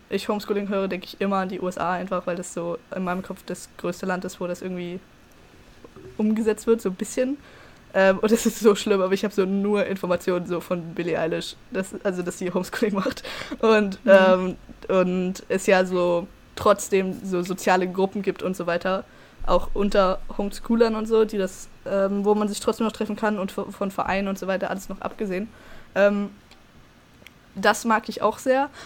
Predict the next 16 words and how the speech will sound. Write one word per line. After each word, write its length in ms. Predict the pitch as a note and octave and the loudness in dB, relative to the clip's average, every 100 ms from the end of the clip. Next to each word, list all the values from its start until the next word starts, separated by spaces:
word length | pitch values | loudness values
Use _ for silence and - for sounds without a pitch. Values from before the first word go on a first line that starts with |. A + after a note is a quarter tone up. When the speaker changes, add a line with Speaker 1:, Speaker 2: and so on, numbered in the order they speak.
| - - | -2 4
Speaker 1:
Und 200 | E4 D#4+ | 4 2
ich 120 | A#3 | 0
möchte 220 | A#3+ B3 | 0 0
noch 100 | A3+ | -4
mal 120 | G#3 | -4
kurz 220 | - C4+ B3 | 2 2 2
in 80 | G#3+ | -2
den 100 | G3 | 0
Raum 220 | G3 G3 | 2 2
werfen, 220 | G#3 G#3+ | 0 -2
ich 140 | - | -2
weiß 240 | F#3+ G#3 - | 0 0 2
gar 200 | G#3+ A3+ | 4 4
nicht, 160 | A#3 G#3 | 4 0
ob 80 | |
das 320 | - - - | -2 -8 -14